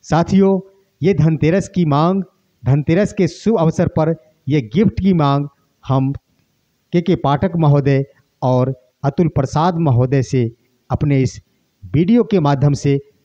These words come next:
तमाम नवनियुक्त शिक्षकों की ओर से करते हैं।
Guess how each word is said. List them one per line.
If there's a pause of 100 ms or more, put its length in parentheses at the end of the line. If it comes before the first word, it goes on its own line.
(180)
तमाम (340)
नवनियुक्त
शिक्षकों
की (180)
ओर
से
करते
हैं।